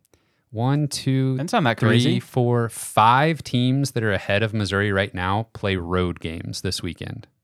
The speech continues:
Speaker 2: Yeah. So, I mean, we're, we're rooting for chaos with those teams from,
Speaker 1: Yeah.
Speaker 2: like, four through eight,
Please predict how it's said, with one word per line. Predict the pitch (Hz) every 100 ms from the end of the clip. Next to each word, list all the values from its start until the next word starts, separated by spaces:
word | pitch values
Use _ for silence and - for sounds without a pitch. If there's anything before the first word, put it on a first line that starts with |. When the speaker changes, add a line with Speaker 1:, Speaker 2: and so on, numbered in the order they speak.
| _ _ _
Speaker 2:
Yeah. | 101 101 _ _
So, | -
I | 147
mean, | 147 127
we're, | 160
we're | 147 156
rooting | 156 160
for | 135
chaos | - 127 107 101 -
with | 107
those | 104 101
teams | - 110 104
from, | 110 104
Speaker 1:
Yeah. | 101
Speaker 2:
like, | 101
four | - 110 107 107
through | - 107 104
eight, | 107 110